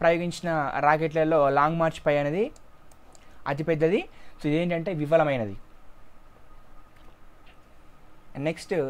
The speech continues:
మిసెస్ భారత్ ఐకాన్ టూ థౌజండ్ సెవెంటీన్ టైటిల్ను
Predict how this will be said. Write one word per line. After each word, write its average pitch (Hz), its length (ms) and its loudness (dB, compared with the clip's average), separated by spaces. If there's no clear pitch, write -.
మిసెస్ 208 360 0
భారత్ 180 400 0
ఐకాన్ 160 400 0
టూ 165 80 2
థౌజండ్ 165 220 -2
సెవెంటీన్ 160 460 -2
టైటిల్ను 151 420 0